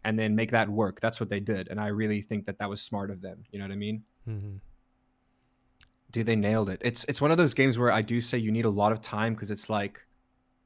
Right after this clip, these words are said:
Speaker 1: it's just, it's so immersive, Dennis. You lose yourself. It's like,
Speaker 2: That
Speaker 1: it's like playing Elden Ring for the first couple times. You
Speaker 2: That's,
Speaker 1: lose
Speaker 2: that,
Speaker 1: yourself
Speaker 2: that's
Speaker 1: in
Speaker 2: why I
Speaker 1: that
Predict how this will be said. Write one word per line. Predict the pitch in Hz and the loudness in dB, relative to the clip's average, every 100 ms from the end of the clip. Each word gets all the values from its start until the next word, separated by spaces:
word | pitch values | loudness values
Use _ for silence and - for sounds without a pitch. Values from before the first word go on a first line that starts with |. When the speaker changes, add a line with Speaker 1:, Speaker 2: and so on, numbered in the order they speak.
| _ _ _ | _ _ _
Speaker 1:
it's | 127 120 | -4 -2
just, | - 131 - | 0 -2 -2
it's | 127 | -8
so | - - 175 | -6 0 4
immersive, | 156 113 127 156 107 | 6 6 6 4 0
Dennis. | 92 101 101 - | -2 -2 0 4
You | 139 | 4
lose | 107 156 110 | 6 6 4
yourself. | 95 - 73 - | -2 -6 -6 -6
It's | 117 | 0
like, | 143 147 | 2 4
Speaker 2:
That | 170 | 4
Speaker 1:
it's | 127 160 | 2 0
like | 160 | 0
playing | 175 147 | 0 2
Elden | 131 135 135 | 2 2 2
Ring | 117 | 0
for | 117 | -2
the | 110 | -4
first | 104 113 | -4 -4
couple | - 110 | -6 -8
times. | - 101 98 | -6 -6 2
You | 127 | 6
Speaker 2:
That's, | 156 104 | 8 8
Speaker 1:
lose | 147 | 6
Speaker 2:
that, | 160 | 6
Speaker 1:
yourself | 202 175 | 4 6
Speaker 2:
that's | 151 - | 8 8
Speaker 1:
in | 170 | 10
Speaker 2:
why | |
I | |
Speaker 1:
that | 156 | 10